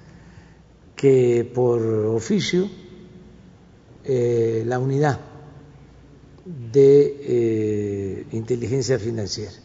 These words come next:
No puedo estar, eh, este, todos los días, ¿no?, dándole instrucciones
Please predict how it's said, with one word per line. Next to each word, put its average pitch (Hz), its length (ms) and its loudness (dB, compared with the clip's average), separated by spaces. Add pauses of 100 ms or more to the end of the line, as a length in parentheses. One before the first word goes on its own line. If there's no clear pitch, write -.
(1500)
No 160 180 2
puedo 170 220 2
estar, 139 320 -2 (800)
eh, 120 500 -8
este, 110 1120 -10 (680)
todos 160 240 4
los 127 180 0
días, 139 460 0 (120)
¿no?, - 280 -14 (760)
dándole 127 380 -4
instrucciones 139 720 -2